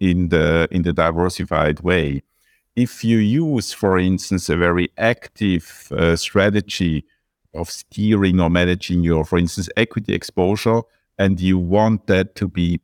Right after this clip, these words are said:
pure to your approach, then yes, it might make sense to exclude that, uh,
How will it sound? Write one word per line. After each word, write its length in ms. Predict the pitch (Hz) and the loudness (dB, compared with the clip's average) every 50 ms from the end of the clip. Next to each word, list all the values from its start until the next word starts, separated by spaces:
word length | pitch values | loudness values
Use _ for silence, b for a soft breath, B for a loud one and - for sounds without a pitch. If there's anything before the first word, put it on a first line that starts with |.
| _ | _
pure 440 | - - - 120 123 127 127 110 98 | -16 -10 -4 -2 0 2 2 2 0
to 180 | - - - 101 | -2 -4 -4 -2
your 300 | 98 92 98 101 104 101 | -2 0 2 2 2 0
approach, 640 | 104 - - - 85 85 90 101 101 - - - - _ _ _ _ _ - | -2 -4 -2 0 0 0 0 -2 -4 -8 -12 -14 -14 _ _ _ _ _ 0
then 400 | 104 104 107 107 104 90 98 101 - | 2 2 4 4 2 0 -2 -6 -4
yes, 420 | 98 113 123 127 - - - - - - | -2 0 0 0 -2 -8 -12 -12 -8 -8
it 140 | 98 101 92 | -6 -2 0
might 540 | 95 90 92 92 95 92 - - - - - | 2 2 4 2 2 0 -2 -8 -12 -2 0
make 260 | 101 92 82 76 - | 2 2 2 0 -2
sense 500 | - - 131 131 123 107 87 78 - - | -2 0 2 2 2 2 0 -2 -4 -10
to 160 | - - 92 | -6 -2 0
exclude 720 | 85 85 - - - - - 101 101 110 107 101 92 - - - | 0 0 -2 -6 -10 -4 -2 0 0 0 0 0 -2 -4 -6 -4
that, 240 | - 85 80 87 85 _ _ _ - | 0 0 2 0 0 _ _ _ -4
uh, 520 | 87 90 87 85 85 82 82 82 82 80 | -2 0 2 2 2 2 2 2 2 0